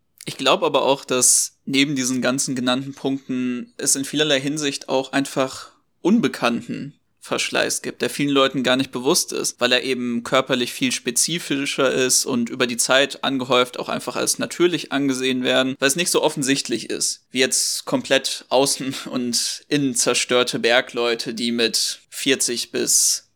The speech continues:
fünfundfünfzig draufgehen. Und da denke ich auch immer so ein bisschen an den Beruf, den meine Mama gemacht hat. Sie war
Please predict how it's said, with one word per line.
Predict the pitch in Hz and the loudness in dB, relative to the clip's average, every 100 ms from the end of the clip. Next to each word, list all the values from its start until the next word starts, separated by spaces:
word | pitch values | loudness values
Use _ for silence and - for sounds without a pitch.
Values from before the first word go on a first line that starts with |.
| _ | _
fünfundfünfzig | - 139 117 - 120 - - - | -6 -2 -2 -2 -8 -6 -6 -4
draufgehen. | - 127 135 - - 160 202 _ | 2 2 2 -4 -4 -2 -4 _
Und | - | -2
da | 127 | 0
denke | 147 175 | 2 0
ich | - | 0
auch | 139 139 | -2 0
immer | 160 156 151 143 - | 2 4 4 0 -8
so | 151 | -6
ein | |
bisschen | 139 156 147 143 | -2 -2 -2 -4
an | 131 135 131 135 - _ | -4 -4 -6 -10 -12 _
den | - 143 | -2 0
Beruf, | 147 147 156 | 2 2 0
den | 156 139 | 0 2
meine | 139 143 | 2 2
Mama | 220 180 | 2 0
gemacht | 120 117 117 - | -2 -4 -8 -10
hat. | - - _ | -12 -14 _
Sie | - 127 | -8 -2
war | 120 123 | 4 4